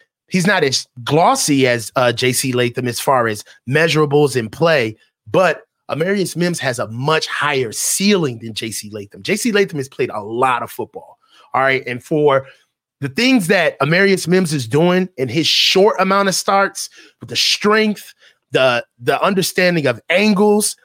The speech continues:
the get off, he was, it took J C Latham, I'm an Alabama fan, by the way, for context.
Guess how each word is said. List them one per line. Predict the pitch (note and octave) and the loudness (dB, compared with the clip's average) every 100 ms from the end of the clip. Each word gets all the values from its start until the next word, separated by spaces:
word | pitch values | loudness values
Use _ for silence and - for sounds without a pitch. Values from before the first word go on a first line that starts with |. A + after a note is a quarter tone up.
| _ _ | _ _
the | - | -6
get | A2 F#2+ G3 | -4 0 2
off, | G#3 G3+ G3 - _ _ _ _ _ _ _ | 2 2 0 -4 _ _ _ _ _ _ _
he | - B3+ | -4 0
was, | C4 A#3+ E3+ - - | 4 2 0 -8 -4
it | A3 | -4
took | - C4 F3 | 0 -2 -2
J | A#2 E3 | -2 -2
C | G3 - E3 | 0 -2 -2
Latham, | D3+ F3 D3+ | -2 0 0
I'm | G#3+ | 2
an | |
Alabama | F3 E3 D3 D3 C#3 | 2 0 0 0 -2
fan, | - C3 | -4 -4
by | B2+ | -2
the | A#2+ | -4
way, | A#2 G#2+ | -6 -10
for | A#2 | -14
context. | - A2+ G#2+ - - - | -10 -10 -12 -18 -18 -20